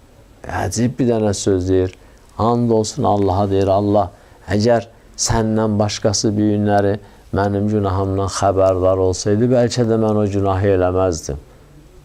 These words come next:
Və lav ittələ'ə əl-yevm əla zəmbi qeyrük. Əgər mən səndən başqa bir kəs mənim günahımdan xəbərdar olsaydı, mürtəkibi günah olmazdım.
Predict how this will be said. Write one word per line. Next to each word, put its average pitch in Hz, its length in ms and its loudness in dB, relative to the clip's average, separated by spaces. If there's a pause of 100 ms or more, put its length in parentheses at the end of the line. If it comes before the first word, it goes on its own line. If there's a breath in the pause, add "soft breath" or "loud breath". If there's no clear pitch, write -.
(120)
Və 85 160 -2
lav 90 200 0
ittələ'ə 95 720 0 (1160)
əl-yevm 92 640 0 (320)
əla 92 400 0
zəmbi 117 640 0 (420)
qeyrük. 98 640 2
Əgər 107 400 2 (560 loud breath)
mən 98 320 0
səndən 107 600 0
başqa 104 500 0 (480 loud breath)
bir 101 180 2
kəs 127 500 0 (840 loud breath)
mənim 101 400 0
günahımdan 98 760 0
xəbərdar 95 760 2
olsaydı, 95 680 2 (540 loud breath)
mürtəkibi 101 720 -2
günah 120 460 0
olmazdım. 107 840 0